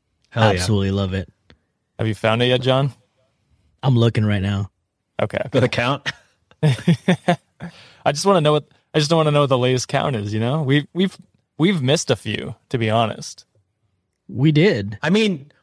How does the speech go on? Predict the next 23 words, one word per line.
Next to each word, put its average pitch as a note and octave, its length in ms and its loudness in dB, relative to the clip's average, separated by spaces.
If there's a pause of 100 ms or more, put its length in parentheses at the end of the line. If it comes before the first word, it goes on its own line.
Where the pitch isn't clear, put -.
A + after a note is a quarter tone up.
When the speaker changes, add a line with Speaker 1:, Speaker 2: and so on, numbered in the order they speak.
(120)
Speaker 1:
we, A3 200 0
we, B3+ 420 0
we G3 220 0
really C4 300 0
should E3+ 200 -4
not D3+ 180 -2
be A#2+ 180 -2
aiming A#2 340 0
to G#2+ 120 -4
mention G#2 360 -2
Hitler G2+ 340 -6
in F#2+ 100 -4
every G2 200 -4
single, G2 320 -6
uh, G2+ 160 -8 (400)
<laughs> - 380 -20
episode, G#2+ 680 -4
right? - 80 2
Speaker 3:
Never G#3+ 240 2
Speaker 1:
That's E3 120 0
Speaker 3:
forget. C3 480 0 (420)
Speaker 1:
not, D#3+ 80 2 (400)
uh, - 200 -6